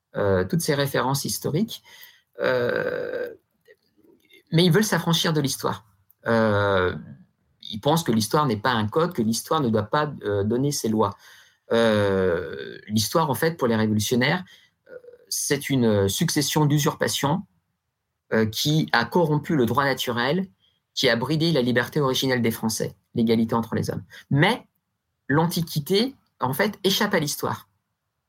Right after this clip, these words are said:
Euh, l'Antiquité échappe à l'histoire parce que pour, euh, euh, pour cette génération, euh, révolutionnaire, euh, l'Antiquité, c'est moins de l'histoire que de la morale,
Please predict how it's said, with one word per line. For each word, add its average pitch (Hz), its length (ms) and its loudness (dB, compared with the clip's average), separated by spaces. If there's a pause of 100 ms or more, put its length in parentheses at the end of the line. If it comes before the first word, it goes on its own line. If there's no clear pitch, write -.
(140)
Euh, 110 280 4
l'Antiquité 165 560 0
échappe 175 260 0
à 147 60 0
l'histoire - 320 -2
parce - 180 -4
que 135 220 0 (180)
pour, 165 360 2
euh, 120 180 2 (400)
euh, 104 140 2
pour 151 160 -2
cette 143 140 -2
génération, 131 720 0
euh, 110 100 0
révolutionnaire, 113 720 2 (520)
euh, 113 240 2
l'Antiquité, 151 840 0 (120)
c'est - 260 0
moins 165 260 4
de 156 120 0
l'histoire 151 380 -2
que 160 80 0
de 135 80 2
la 135 80 2
morale, 127 440 0